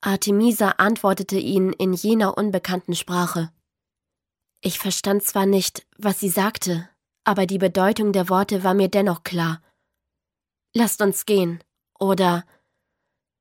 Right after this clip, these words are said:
Die Männer lachten, und ihre gierigen Blicke gefielen mir nicht, ganz und gar nicht. „Artemisa.“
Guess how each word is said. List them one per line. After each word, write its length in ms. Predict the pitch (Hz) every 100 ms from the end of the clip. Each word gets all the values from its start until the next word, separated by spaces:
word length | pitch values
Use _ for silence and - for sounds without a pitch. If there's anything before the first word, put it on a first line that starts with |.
| _ -
Die 100 | 208
Männer 300 | 196 208 196
lachten, 600 | 185 190 - 190 165 185 -
und 160 | 202
ihre 240 | 196 185 180
gierigen 560 | 226 240 202 190 196
Blicke 360 | 185 202 196 180
gefielen 440 | 185 - 214 185
mir 120 | 170
nicht, 380 | 170 165 - - _ _ _ _
ganz 320 | 190 190 190
und 160 | 156 165
gar 220 | 185 180
nicht. 400 | 165 165 - - _ _ _ _ _ _ _ _ _ -
„Artemisa.“ 800 | 196 - 220 226 220 202 175